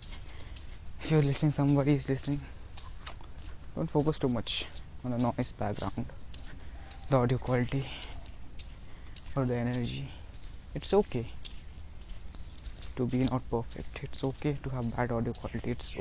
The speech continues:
okay You don't feel energetic always, it's okay. If you find yourself introvert, if you find yourself little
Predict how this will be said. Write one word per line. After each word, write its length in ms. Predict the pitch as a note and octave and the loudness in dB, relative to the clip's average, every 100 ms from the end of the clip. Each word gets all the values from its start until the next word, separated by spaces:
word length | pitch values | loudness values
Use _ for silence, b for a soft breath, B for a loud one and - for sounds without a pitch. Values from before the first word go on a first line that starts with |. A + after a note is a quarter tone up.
| C3 | -4
okay 260 | - C#3+ - - - - - - - - - - | -4 -6 -6 -6 -6 -8 -8 -8 -10 -8 -6 0
You 40 | |
don't 180 | C3 C3+ | 2 2
feel 200 | - C3+ B2+ | 2 2 2
energetic 420 | B2 A#2+ B2 - | 2 2 0 0
always, 420 | A2+ B2+ B2+ - | 0 0 -4 -4
it's 240 | - - - | -4 -4 -2
okay. 320 | C3 - C3+ C#3 - - - - - - - - - - - - - - | -2 -2 -4 -4 -6 -8 -10 -10 -10 -8 -8 -8 -8 -8 -8 -6 -8 -6
If 160 | - B2+ | -4 -2
you 80 | B2+ | -2
find 320 | - A2 A#2+ | -4 0 0
yourself 380 | B2 - A#2 B2 | 0 -2 -4 -2
introvert, 480 | C3 B2+ C3 B2+ B2+ | -2 -2 -2 -2 -2
if 80 | |
you 100 | A#2+ B2+ | -4 -4
find 220 | - A#2 | -4 -2
yourself 300 | A2+ - A#2+ A#2 | -4 -4 -4 -2
little 280 | A#2+ A2+ | 0 -2